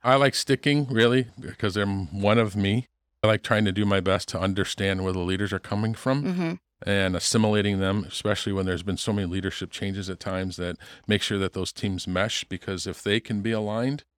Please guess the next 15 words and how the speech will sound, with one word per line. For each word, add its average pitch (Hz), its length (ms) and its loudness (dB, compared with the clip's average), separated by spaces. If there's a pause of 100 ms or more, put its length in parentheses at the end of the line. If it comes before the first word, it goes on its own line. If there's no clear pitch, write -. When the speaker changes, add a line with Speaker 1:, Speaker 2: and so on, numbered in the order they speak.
Speaker 1:
all 107 340 2
the 127 80 0
leaders, 131 540 -2 (160)
then 95 640 -4
it's - 100 -10
gonna 98 180 -2
be 92 120 -2
able 90 140 -2
to - 120 -8
impact 92 540 -4 (480)
their 90 260 0
employees 92 640 -2
or 85 100 -4
their 87 160 -4
staff 87 460 -4